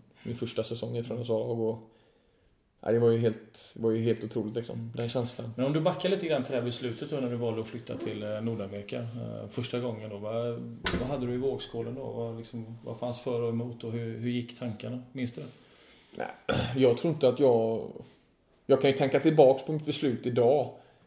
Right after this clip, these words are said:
Speaker 1: Eh, men jag tror inte det är riktigt fair, utan det jag kände då var liksom att... Eh, jag såg nog inte så jäkla mycket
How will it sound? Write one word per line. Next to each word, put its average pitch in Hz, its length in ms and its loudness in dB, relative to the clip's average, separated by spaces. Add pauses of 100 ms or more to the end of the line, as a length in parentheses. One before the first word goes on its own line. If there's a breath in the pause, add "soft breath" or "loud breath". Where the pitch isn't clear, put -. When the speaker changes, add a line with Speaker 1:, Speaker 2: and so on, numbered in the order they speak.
(240 loud breath)
Speaker 1:
Eh, 117 480 0 (1300)
men 127 100 2
jag 127 100 6
tror 147 80 2
inte 131 140 2
det 127 100 8
är 123 60 6
riktigt 117 300 -2
fair, 123 200 6
utan 123 240 2
det 135 120 4
jag 139 160 6
kände 127 300 0
då 123 400 6
var 120 240 4
liksom 113 300 -2
att... 117 340 -4
Eh, 113 360 2 (1160 soft breath)
jag 127 140 6
såg 156 320 10
nog 156 140 8
inte 151 180 2
så 143 140 2
jäkla 127 300 4
mycket 110 720 0